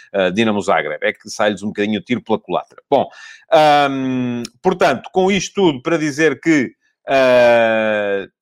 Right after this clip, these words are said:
há uma votação hoje no, no meu Instagram. O último passo de hoje foi sobre isto, sobre a soberba inglesa. Eu não quero com isto dizer que os ingleses não têm as melhores equipas. Aliás, eu se olhar neste momento para,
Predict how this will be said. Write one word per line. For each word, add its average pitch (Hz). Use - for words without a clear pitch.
há 190
uma 185
votação 135
hoje 117
no, 127
no 113
meu 113
Instagram. 101
O 120
último 120
passo 110
de 110
hoje 101
foi 104
sobre 95
isto, -
sobre 101
a -
soberba 92
inglesa. 90
Eu 381
não 359
quero 196
com 180
isto 180
dizer 156
que 180
os 160
ingleses 175
não 180
têm 180
as 185
melhores 175
equipas. 165
Aliás, 127
eu 147
se -
olhar 135
neste 123
momento 120
para, 107